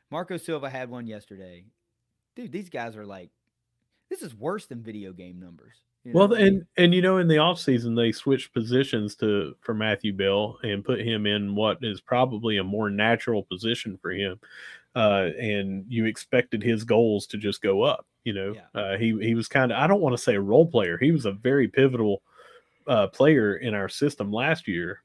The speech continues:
Speaker 2: but, you know, his talents are probably better utilized where he's at right now. And I think through two games, <laughs> it's showing.
Speaker 1: <laughs> It's showing. Yeah, he, it's like he can play a little bit more free. You know, he's got the freedom to do more things.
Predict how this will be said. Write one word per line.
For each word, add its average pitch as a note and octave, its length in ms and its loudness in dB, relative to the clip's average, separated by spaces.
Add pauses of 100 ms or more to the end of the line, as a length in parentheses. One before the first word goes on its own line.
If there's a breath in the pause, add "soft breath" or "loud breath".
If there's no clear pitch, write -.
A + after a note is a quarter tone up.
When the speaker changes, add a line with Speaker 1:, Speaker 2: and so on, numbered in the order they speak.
Speaker 2:
but, G#2+ 420 -2 (140)
you D#3 140 -4
know, G#2 360 -4 (720)
his B2 280 -2
talents D3+ 800 2 (640)
are A#2 60 0
probably B2+ 340 4
better A2+ 240 4
utilized G#2 560 2
where G#2+ 140 -2
he's F#2+ 140 -4
at G2+ 180 0
right G2 160 -8
now. A#2+ 160 -4
And G2+ 80 -4
I G2 60 -4
think G#2 220 -8
through G2+ 180 -8
two G2 200 -6
games, G#2 520 -4 (100)
<laughs> - 80 -16
it's A2+ 180 -8
showing. G#2+ 520 -4
Speaker 1:
<laughs> - 80 -20
It's E3 200 -8
showing. E3 320 -4
Yeah, G3 160 -8
he, F3 60 -10 (140)
it's F#3 200 -12
like F#3 160 -10
he F#3+ 140 -14
can - 140 -16
play D#3+ 240 -10
a C#3+ 40 -12
little C#3+ 200 -14
bit C#3 180 -14
more C3 160 -14
free. C3 400 -14 (400)
You B2+ 80 -14
know, A#2 120 -12
he's A#2 200 -16
got B2+ 240 -10
the B2 60 -18
freedom A#2+ 400 -14
to A#2 120 -18
do A#2 340 -14 (240)
more A#2 240 -14
things. B2 540 -12